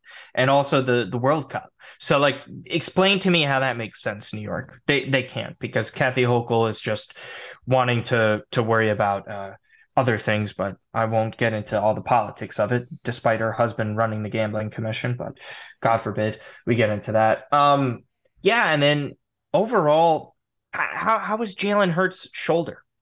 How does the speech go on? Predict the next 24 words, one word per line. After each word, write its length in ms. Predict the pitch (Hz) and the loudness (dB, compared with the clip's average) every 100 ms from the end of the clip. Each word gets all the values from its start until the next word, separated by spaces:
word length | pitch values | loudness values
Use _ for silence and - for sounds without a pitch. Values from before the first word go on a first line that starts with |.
| - | -2
I, 240 | 139 151 | 0 2
I 20 | |
think 160 | 151 196 | 0 0
a 80 | 175 | 2
lot 180 | 165 170 | 4 2
of 80 | |
people 300 | - 147 147 | -2 -6 -4
were, 300 | 139 131 120 131 | 0 0 0 -4
were 140 | 127 | -8
questioning 520 | - 139 - 151 143 | -2 -2 -2 -2 0
that. 340 | 143 147 139 - - | 2 0 -2 -6 -4
I, 240 | - - - - | -4 -4 -10 -4
a 80 | 123 | 2
lot 240 | 131 165 | 4 4
of 220 | 147 - | 2 0
Eagles 320 | 127 131 131 | -2 2 0
fans 240 | - 123 113 | 2 -2 -2
that 100 | 104 | -2
I 140 | 131 | 0
know 180 | 143 135 | 2 0
personally 460 | 143 135 143 139 127 | 0 0 0 -2 -2
are 100 | 123 | -2
thinking 560 | 127 120 120 117 113 - - - - _ _ - | -4 -2 -2 -2 -4 -8 -18 -20 -20 _ _ -2
that 460 | 117 110 107 - | 0 2 2 -2